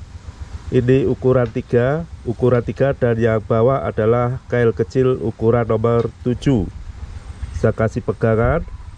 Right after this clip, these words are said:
switch valve, dan ini ada pemberat kecil. Saya pakai fishing line lima belas L B S. Dan kali ini saya mau mancing pakai katir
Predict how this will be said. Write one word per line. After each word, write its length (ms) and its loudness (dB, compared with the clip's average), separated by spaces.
switch 320 -2
valve, 480 2
dan 240 2
ini 240 2
ada 240 0
pemberat 560 2
kecil. 480 0
Saya 320 4
pakai 400 -4
fishing 320 0
line 320 2
lima 320 0
belas 400 2
L 240 2
B 160 -4
S. 480 0
Dan 720 2
kali 320 0
ini 400 0
saya 240 4
mau 320 2
mancing 400 0
pakai 720 -2
katir 400 0